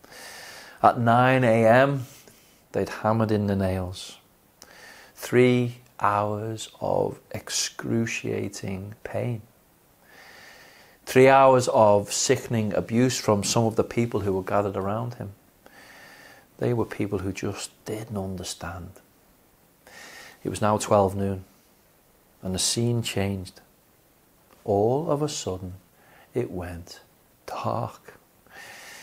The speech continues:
We know it was all of a sudden because if you study the original Greek manus-, manuscript, the word used was the word you would use for switching something off, like, like a light switch.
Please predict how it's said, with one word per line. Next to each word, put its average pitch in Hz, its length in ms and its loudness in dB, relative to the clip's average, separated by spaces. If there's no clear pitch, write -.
We 113 140 4
know 135 440 6
it 101 240 0
was 95 340 0
all 104 280 2
of 92 100 -4
a 87 60 -2
sudden 98 420 -6
because 110 340 -4
if 107 120 -4
you 107 120 -2
study 135 680 4
the 98 200 4
original 101 420 4
Greek 95 300 0
manus-, 107 540 -2
manuscript, 107 640 -2
the 117 80 4
word 123 380 8
used 101 520 2
was - 140 0
the 107 100 6
word 101 600 6
you 107 160 0
would 98 140 0
use 104 340 0
for - 160 -8
switching 117 800 -6
something 110 480 -6
off, - 220 -2
like, - 300 -4
like 151 220 0
a 151 40 2
light 123 240 0
switch. - 400 -12